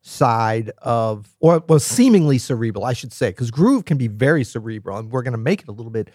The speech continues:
cerebral because we are going to use our cerebellums today. But, <laughs> um, no, I think some of the things like harmony and voicings, all this stuff that's really fun,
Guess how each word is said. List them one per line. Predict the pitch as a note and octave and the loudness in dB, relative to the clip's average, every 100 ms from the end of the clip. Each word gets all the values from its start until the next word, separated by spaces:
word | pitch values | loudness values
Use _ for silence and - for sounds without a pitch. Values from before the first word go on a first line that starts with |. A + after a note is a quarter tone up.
| _ _ | _ _
cerebral | - B2+ A#2 G#2 F#2 | -6 -4 -2 -4 -8
because | F2+ A#2 C3 G#2 | -6 -2 -2 0
we | B2 A#3 G3+ C#3+ | -2 0 0 -4
are | - B2+ | -2 -4
going | B2 B2 | -2 -4
to | A#2+ | -4
use | A#2+ B2+ B2+ | -2 0 2
our | |
cerebellums | A2 - A#2+ G#2 C#3 D#3+ B2 F#2+ - | 0 0 0 2 2 2 0 -4 -8
today. | G2+ D#2+ C#2 - _ _ _ | -8 -8 -12 -14 _ _ _
But, | - G3 A#2 - - | 0 0 0 -10 -10
<laughs> | - - - _ - | -10 -10 -14 _ 2
um, | D3+ C#3+ B2 - | 4 4 0 -2
no, | G#3+ G3 | 4 4
I | F#3 E3 | 4 0
think | G#3+ | -4
some | - G3+ | -2 0
of | |
the | E3+ | 0
things | D3+ F3 D3 | 0 -4 0
like | C3+ - | -2 -2
harmony | - E3 D#3+ D#3 D3 C#3+ | -4 0 2 2 0 -2
and | B2+ | -4
voicings, | A#2 C3+ C3+ C#3 A2+ | -4 -4 -2 -8 -6
all | A#2+ | -4
this | B2+ B2 | -2 -4
stuff | - C3 | -2 -4
that's | A2+ - | -4 -4
really | C3+ B2+ | 0 0
fun, | - C#3+ C3 A2 | -2 -2 -2 -4